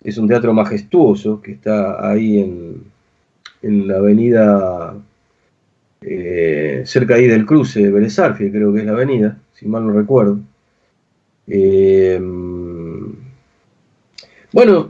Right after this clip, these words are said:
elegí esta obra porque es una obra que es todo un concepto, ¿no? Porque, eh, hay una especie de glosa muy larga,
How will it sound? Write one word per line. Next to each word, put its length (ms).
elegí 300
esta 220
obra 220
porque 180
es 100
una 180
obra 800
que 80
es 80
todo 160
un 100
concepto, 680
¿no? 200
Porque, 1040
eh, 580
hay 200
una 400
especie 500
de 140
glosa 540
muy 220
larga, 920